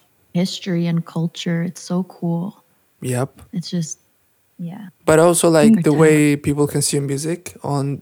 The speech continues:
Speaker 2: these different platforms, we still see there are a lot of categories,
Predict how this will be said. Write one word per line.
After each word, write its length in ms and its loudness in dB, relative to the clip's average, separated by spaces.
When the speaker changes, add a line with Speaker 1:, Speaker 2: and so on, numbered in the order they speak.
Speaker 2:
these 180 -6
different 340 -4
platforms, 580 -2
we 80 -4
still 200 6
see 360 0
there 180 0
are 160 -6
a 140 -8
lot 100 -4
of 80 -10
categories, 720 -4